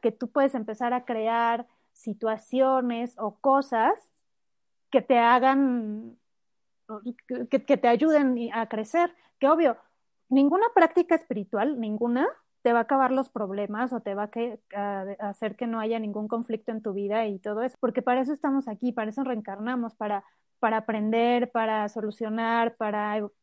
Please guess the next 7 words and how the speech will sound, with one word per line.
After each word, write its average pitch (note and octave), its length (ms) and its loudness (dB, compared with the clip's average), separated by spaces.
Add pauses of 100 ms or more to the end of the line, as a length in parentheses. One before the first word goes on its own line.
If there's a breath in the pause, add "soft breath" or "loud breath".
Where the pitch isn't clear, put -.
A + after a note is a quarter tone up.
para G#3 240 -2
trascender, A3+ 920 -2
este, G#3 640 -10
algunos G#3+ 460 -6
temas. B3+ 360 -2 (680)
El A#3 220 0
chiste D#4+ 680 0